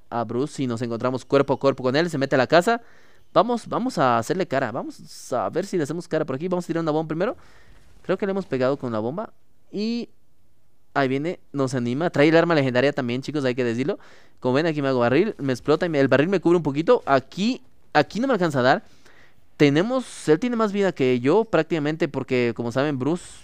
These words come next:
pues, es un tanque, es un tanque, do-, tiene mucha resistencia, tiene mucha vida. Vamos a recuperar vida, chicos, como les digo aquí con lo que yo le he equipado a, a Finn, es para recuperar vida, pero ahí viene el fuego, no podemos estar parados tanto tiempo aquí, así que tenemos que hacernos para adelante.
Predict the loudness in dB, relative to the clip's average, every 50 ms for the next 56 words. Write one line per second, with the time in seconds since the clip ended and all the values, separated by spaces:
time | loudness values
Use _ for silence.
0 | -18 -16 -14 -12 -6 -4 -4 -4 -4 -6 -6 -4 -4 -4 -4 -6 -8 -10 -10 -10
1 | -8 -8 -6 -6 -4 -4 -4 -6 -6 -6 -6 -6 -6 -8 -12 -10 -8 -6 -6 -4
2 | -4 -4 -4 -4 -4 -6 -6 -8 -8 -8 -8 -8 -8 -8 -8 -8 -8 -8 -8 -8
3 | -6 -6 -6 -4 -4 -4 -6 -8 -12 -20 -20 -20 -20 -20 -12 -6 -4 -4 -4 -2
4 | -4 -6 -6 -6 -4 -2 -2 -2 0 0 -2 -2 -4 -4 -6 -6 -6 -6 -6 -6
5 | -6 -4 -4 -2 -2 -2 -4 -4 -8 -8 -6 -6 -6 -6 -8 -12 -16 -20 -20 -20
6 | -18 -6 -4 -4 -2 -2 -2 -2 0 0 0 0 -2 -4 -2 2 2 4 4 4
7 | 2 0 0 -2 -2 -4 -8 -10 -14 -20 -20 -14 -10 -8 -8 -6 -6 -6 -6 -6
8 | -6 -10 -16 -18 -10 -10 -8 -6 -4 -4 -4 -4 -6 -6 -6 -4 -4 -2 -2 -2
9 | -2 -2 -2 -2 -2 -2 -2 -4 -6 -2 0 0 2 2 0 0 0 -2 -2 -2
10 | -2 -2 -2 -2 2 2 2 2 2 2 0 -2 0 -2 -2 -2 -4 -6 -4 2
11 | 4 4 4 4 4 0 0 0 -2 0 0 0 0 0 0 0 2 4 4 4
12 | 4 2 2 0 0